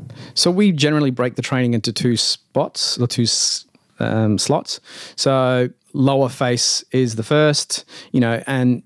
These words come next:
you know, usually, 'cause these, these threads are coming in bags of a hundred, usually people are buying between three to five bags, so three to five hundred threads.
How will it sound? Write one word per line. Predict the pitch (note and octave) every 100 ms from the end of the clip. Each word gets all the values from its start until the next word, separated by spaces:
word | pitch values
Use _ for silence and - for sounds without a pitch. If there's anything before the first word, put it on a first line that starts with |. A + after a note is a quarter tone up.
| -
you | C#3+
know, | A2 -
usually, | D#3+ F3+ E3 D#3 C3+
'cause | - E3+
these, | D#3 B2+ -
these | B2 C3 -
threads | C#3 B2+
are |
coming | C3 C#3 B2+
in | A2
bags | B2+ B2 A#2
of | A2+
a |
hundred, | G#2+ C3 B2+ A#2+ G#2+ - -
usually | C#3 C#3+ B2 A#2
people | A2+ A#2+
are |
buying | A2+ A#2 A2 A2 - -
between | A#2+ - B2+ B2 A#2 - - -
three | - - D3 C#3 C3+ B2
to | A#2 G#2+
five | - - - - B2 A2+ G#2+
bags, | G#2+ F#2 -
so | A2+ G#2+ -
three | - - B2+
to | A2+
five | - A#2 A2
hundred | - A2 -
threads. | - G#1+ - -